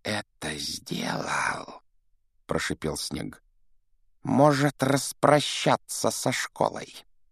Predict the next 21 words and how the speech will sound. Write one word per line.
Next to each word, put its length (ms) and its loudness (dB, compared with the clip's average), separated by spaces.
Гарри 260 8
постарался 600 4
изобразить 760 2
на 100 -2
лице 340 0
искреннее 800 0
недоумение. 840 -2
Снег 400 2
буравил 560 6
его 300 4
подозрительным 960 2
взглядом. 580 0
Но 180 4
тут, 240 2
на 120 4
счастье, 680 2
прозвенел 540 2
звонок, 520 -4
и 80 0
урок 380 2
окончился. 600 -10